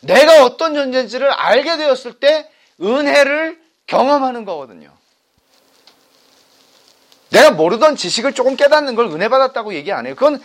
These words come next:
은혜하고는 상관이 없는 얘기예요, 그것은. 은혜는 언제나 하나님을 아는 지식과 인간을 아는 지식이 같이 올 때 우리는 은혜를 받는 것이에요, 사실. 은혜를 경험하는 거죠.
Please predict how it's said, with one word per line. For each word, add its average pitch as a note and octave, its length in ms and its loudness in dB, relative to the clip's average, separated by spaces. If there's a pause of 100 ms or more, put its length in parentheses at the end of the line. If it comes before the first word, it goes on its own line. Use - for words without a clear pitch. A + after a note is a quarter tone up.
(160)
은혜하고는 C#4+ 720 4
상관이 C#4 320 -2
없는 F#3+ 260 -6
얘기예요, E3+ 300 -6
그것은. G2+ 400 -16 (1700)
은혜는 D4+ 480 6
언제나 A3+ 380 0
하나님을 D#4 480 -4
아는 G3+ 160 -6
지식과 F3+ 300 -8
인간을 C4 440 -2
아는 F#3+ 320 -6
지식이 G#3 380 -10 (160)
같이 G#3 380 0
올 A#3 180 -2
때 B3 80 0
우리는 G#3+ 300 -4
은혜를 G3+ 420 -2
받는 E3+ 240 -4
것이에요, G2 400 -18
사실. B2 280 -16 (1120)
은혜를 D4+ 520 4 (680)
경험하는 B3 540 2
거죠. F2+ 320 -18